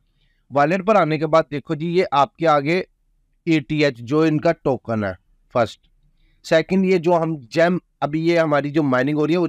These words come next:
जेम पॉइंट में हो रही है, ठीक है, जो कन्वर्ट होते हैं एटीएच में, जो आपको मिलते हैं वन मंथ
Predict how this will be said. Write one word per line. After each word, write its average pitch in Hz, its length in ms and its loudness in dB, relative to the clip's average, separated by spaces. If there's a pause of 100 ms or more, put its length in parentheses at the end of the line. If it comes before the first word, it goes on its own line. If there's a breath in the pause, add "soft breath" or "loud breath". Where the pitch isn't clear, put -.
जेम 147 260 0
पॉइंट 123 400 -2
में 123 140 0
हो 107 160 0
रही 92 160 -6
है, 95 120 -2
ठीक 123 200 -8
है, 143 60 0
जो 131 160 -2
कन्वर्ट 131 340 -2
होते 123 240 -2
हैं 135 160 -2
एटीएच 107 540 -4
में, 92 120 -6 (380)
जो 147 220 0
आपको 135 380 0
मिलते 131 380 -2
हैं 135 280 0 (340)
वन 135 280 2
मंथ 127 280 0